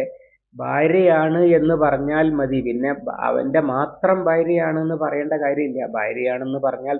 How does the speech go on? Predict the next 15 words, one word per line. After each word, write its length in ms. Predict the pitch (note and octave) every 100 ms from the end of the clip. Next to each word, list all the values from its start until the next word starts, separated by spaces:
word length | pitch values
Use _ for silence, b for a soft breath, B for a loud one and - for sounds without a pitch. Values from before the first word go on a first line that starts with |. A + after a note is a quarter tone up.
| D3+
തന്നെ 180 | D3+ D3
അതിൻ്റെ 240 | C#3 C#3+ C#3
അർത്ഥം 280 | - D3+ F#3 - - _ _ _ B2+
അവൻ്റെ 280 | C3+ C3+ C3+
മാത്രമാണ് 540 | C3 C#3 D#3 D3+ C#3 C#3 B2+
എന്നാണ്. 280 | B2 A#2 A2
അത് 80 | A2 A#2+
വേറെ 160 | C3+ D#3 C#3+
പറയേണ്ടതില്ല. 560 | C#3 C#3+ C#3+ C3 A2+ A2+ A2+
എന്നതുപോലെ 560 | A#2+ C#3+ F3 F3 D#3+ B2 B2+ B B B -
അള്ളാഹുവിൻ്റെ 680 | A#2+ D3 F3 F#3 G3+ G3+ G#3 F#3
അടിമയാകുക 680 | D#3 E3 G3 E3 D#3 E3 F#3 F#3+
എന്ന് 120 | G3 E3
പറഞ്ഞാൽ 320 | D3+ D#3+ E3+ D#3
അർത്ഥം 280 | - -